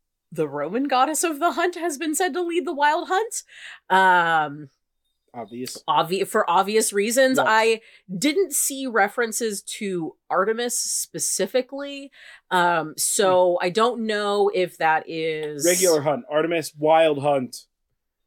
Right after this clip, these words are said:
Speaker 2: different god.
Speaker 1: Yeah, right? So I don't know if that's a particular, um, reason or not, or whether it's just because at some point they decided to use Diana because that worked better for Latin than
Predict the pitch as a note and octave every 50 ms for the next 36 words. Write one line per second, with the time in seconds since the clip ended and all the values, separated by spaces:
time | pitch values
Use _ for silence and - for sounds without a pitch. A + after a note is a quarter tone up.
0 | _ _ _ _ - C#3 - C3+ A#2 - A2+ G2 F2+ - _ _ _ _ _ _
1 | - F#3+ A#3+ A#3 E3+ D3+ D#3+ F#3 F#3+ G#3+ A#3+ - _ _ - - - - _ -
2 | - - C4+ C4 B3 A#3+ A#3 A3+ A3+ A3 A3 - - C4 C#4+ D4+ C4+ C4+ C4 B3
3 | B3 B3 B3 - A3+ G#3+ G#3+ - G#3 F3 D#3+ E3 - - F3 A3 G3+ - G#3 G3
4 | F3+ F3 E3 D#3+ D3+ D3 C#3 - - - D#3 D3+ D3 C#3 C3 B2+ C3 C3 _ E3+
5 | E3 G3 A#3+ C4 A#3+ A3+ C4 B3 B3 A#3+ A#3+ A#3+ A#3+ A#3+ A#3 A#3 - F3 F#3 F#3
6 | F#3 E3+ E3+ E3 D#3+ E3+ D#3 D#3 D3+ - - F3 D#3+ - - - E3 D#3+ - F3
7 | D#3 D3+ C#3 C3 - - - - - _ - - - - F3+ - - - G3 F3+
8 | F3+ - G3+ F#3 E3 C3 E3+ D#3+ D#3 E3 D3+ D#3+ D#3 D#3 D#3+ D3 - E3+ D#3+ D3+
9 | D3+ D3+ C#3+ C3 _ E3+ D3+ C#3+ D3 D#3 D3 C#3+ C#3+ C#3+ C3 B2+ B2+ C#3+ C3+ -
10 | - D3 C3 C3 - - - D3+ C#3+ - - D3+ C#3+ D3+ C#3+ - - - _ C#3
11 | C3 _ - C#3+ C#3 C#3 C3+ C3 - - D3 C#3+ C#3 D3 C#3 C3+ - B2 B2 B2+
12 | B2 B2+ A#2